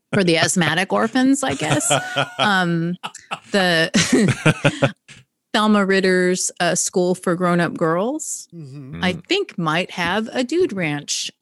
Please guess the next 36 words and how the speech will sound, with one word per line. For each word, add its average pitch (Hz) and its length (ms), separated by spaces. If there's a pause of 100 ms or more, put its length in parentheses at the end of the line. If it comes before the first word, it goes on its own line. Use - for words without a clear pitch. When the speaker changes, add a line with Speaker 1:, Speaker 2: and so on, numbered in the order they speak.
(100)
Speaker 1:
facility. 160 840
And 160 260
if 190 200
so, 262 420
I'm 175 180
pretty 170 280
sure 147 280
Roxy, 156 460
I 170 100
don't 185 140
know 170 200
if 160 80
she 160 720
just 151 320
is 151 180
a 160 60
graduate 190 760
that 160 280
then 156 240
came 160 260
back 156 240
to - 260
run 220 300
that 302 260 (140)
dude 302 260
ranch, 311 460 (120)
uh, 196 360
for 185 460
<laughs> - 20
Ethel, - 420 (140)
Ethel 208 340
Merman 185 500
and 175 280
Miller's 214 420
<laughs> - 100
School - 460